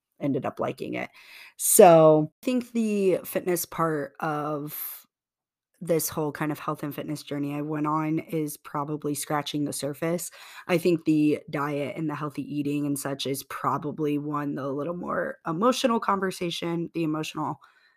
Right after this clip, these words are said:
aspect of this conversation. And two, I think it was probably the hardest thing that I have learned to date as a young adult. So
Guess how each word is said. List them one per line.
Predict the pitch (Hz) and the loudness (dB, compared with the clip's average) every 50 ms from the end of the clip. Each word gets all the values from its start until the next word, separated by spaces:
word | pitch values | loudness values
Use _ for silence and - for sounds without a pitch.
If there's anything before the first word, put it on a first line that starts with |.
| _ _ - | _ _ 0
aspect | - 151 151 - - 151 139 - - | 0 0 0 -2 -6 -8 -8 -6 -8
of | 139 151 | -6 -6
this | 156 139 - | -6 -6 -4
conversation. | - - 143 147 147 135 - 139 139 - - 143 143 143 143 _ - - - - - _ _ - | -4 -4 -4 -4 -6 -4 -4 -4 -4 -4 -4 -4 -6 -6 -6 _ -18 -20 -20 -20 -20 _ _ -2
And | 165 156 156 151 151 151 151 147 147 143 147 - _ _ _ _ _ _ - | 0 0 0 0 0 0 0 0 0 -2 -2 -6 _ _ _ _ _ _ -10
two, | - - - 165 156 151 147 | -6 0 2 2 2 2 2
I | 147 147 | 0 -2
think | 139 - 151 147 151 | -2 -2 -4 -2 -2
it | 147 139 123 - | -2 -4 -4 -6
was | 139 143 147 139 | -6 -6 -6 -8
probably | - - - 135 131 - 147 135 143 143 143 | -6 -2 -2 0 0 0 -4 -4 -4 -4 -4
the | 139 160 | -4 -4
hardest | 151 156 135 - 143 143 - | -4 -4 -4 -4 -4 -6 -4
thing | - 139 143 143 | -4 -2 -2 -2
that | 147 143 135 135 - - _ | 0 -2 -2 -4 -6 -10 _
I | - 175 175 151 147 147 | -10 -6 -4 -4 -2 -2
have | 156 143 151 151 | -4 -4 -6 -8
learned | 156 160 160 151 156 156 151 147 147 151 - - - _ _ _ _ _ - | -8 -8 -6 -6 -4 -4 -4 -4 -4 -6 -6 -10 -16 _ _ _ _ _ -10
to | - - 180 | -6 -6 -4
date | 165 147 147 139 139 131 - - _ _ _ | -2 0 0 0 0 -2 -4 -6 _ _ _
as | - 151 143 139 147 160 | -8 -6 -6 -4 -4 -2
a | 135 127 | -2 -2
young | 135 135 165 170 135 151 | -2 -2 -4 -4 -4 -6
adult. | 107 - - - 87 - - - - - - - - - - - _ | -6 -6 -8 -8 -10 -10 -12 -16 -20 -20 -20 -20 -20 -20 -20 -20 _
So | - - - - 208 185 175 170 165 165 165 160 156 156 143 | -6 -2 2 4 6 6 6 6 6 4 2 2 0 0 -2